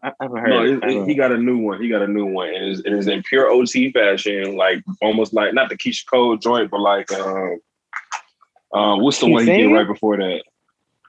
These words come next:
Speaker 2: Nah, that's what I said. It's not like that. He, he, he definitely rapping, but it's like, <sighs> he, he, it's, it's nothing like Coco. Like, when he
Speaker 1: Okay.
Speaker 2: first came out with the Coco, and it wa-, and it was a theme, and it was like,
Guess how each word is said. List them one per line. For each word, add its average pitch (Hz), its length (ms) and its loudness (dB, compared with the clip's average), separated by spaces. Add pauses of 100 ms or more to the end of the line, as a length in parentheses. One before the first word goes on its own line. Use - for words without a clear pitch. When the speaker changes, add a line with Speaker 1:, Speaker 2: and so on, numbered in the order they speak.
(100)
Speaker 2:
Nah, 104 340 -2
that's 139 200 -2
what 143 60 0
I - 20 0
said. 135 160 -2
It's 113 100 -4
not 135 180 -4
like 107 260 -2
that. 95 280 -6
He, 117 160 -2
he, 107 300 -2
he 107 60 -2
definitely 120 380 0
rapping, 101 380 -2
but 90 140 -4
it's 87 160 -8
like, 90 400 0 (1000)
<sighs> - 60 -14 (1120)
he, 143 240 4
he, 143 100 0 (280)
it's, 147 120 0
it's 135 280 2
nothing 165 360 4
like 139 160 2
Coco. - 440 0 (540)
Like, 107 160 2
when 113 100 2
he 113 60 2
Speaker 1:
Okay. 127 80 2
Speaker 2:
first 143 220 2
came 143 340 0
out 139 300 0
with 117 100 -6
the 117 80 -10
Coco, 127 500 0
and 110 180 -2
it 117 60 -2
wa-, 113 140 -2
and 101 100 -4
it 110 80 -4
was 107 160 -6
a 98 60 -8 (100)
theme, 131 320 0
and 123 80 0
it 120 40 0
was 113 120 -6
like, 107 160 -4